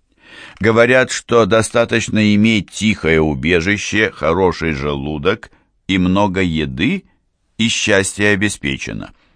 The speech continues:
Если это так, то личинка, обитательница лесного ореха, подлинный счастливец. Её жилище прочно и крепко, в нём ни дверей, ни окон, в которые мог бы проникнуть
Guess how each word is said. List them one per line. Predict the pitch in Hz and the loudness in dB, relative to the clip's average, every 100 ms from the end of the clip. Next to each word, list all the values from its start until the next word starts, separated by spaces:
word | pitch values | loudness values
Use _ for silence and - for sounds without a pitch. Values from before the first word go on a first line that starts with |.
| _ _ _ - | _ _ _ -4
Если | 92 110 104 90 | 0 0 0 0
это | 82 73 67 | -2 0 -6
так, | - 64 73 - _ _ _ _ _ | -2 -2 -2 -6 _ _ _ _ _
то | - | -2
личинка, | 107 127 - - 156 - 50 50 - _ - | 2 0 -2 -4 -4 -4 -8 -8 -12 _ -4
обитательница | 92 101 - 90 78 80 80 76 78 | 0 0 0 -2 0 -2 -2 -2 -4
лесного | 76 - 71 65 65 | -4 -4 -4 -2 0
ореха, | 65 65 62 - 60 - _ _ _ _ | 0 -2 -8 -6 -8 -8 _ _ _ _
подлинный | - 95 110 85 90 80 76 | -2 2 2 0 0 0 -2
счастливец. | 71 71 71 76 76 65 - - - _ _ _ _ | -4 -6 -6 -4 -6 -8 -14 -20 -20 _ _ _ _
Её | - 120 202 | -4 0 0
жилище | 175 147 151 170 - - | 0 -2 -4 -6 -6 -6
прочно | - - 117 120 - 71 | -6 -2 -2 -2 -6 -6
и | 65 | -6
крепко, | - 67 64 - 71 76 _ - - - | -6 -6 -6 -6 -6 -6 _ -20 -18 -2
в | 98 | 2
нём | 139 170 135 | 4 2 2
ни | 147 | 0
дверей, | 135 104 110 101 107 90 | 0 0 0 2 0 0
ни | 85 80 | 0 2
окон, | 80 95 101 95 | 0 0 -2 -2
в | |
которые | 82 80 85 90 85 | -4 -6 -4 -2 -2
мог | 82 90 | -2 -2
бы | 92 | -2
проникнуть | 85 80 85 85 - 85 - | -2 -2 0 -2 -2 -6 -6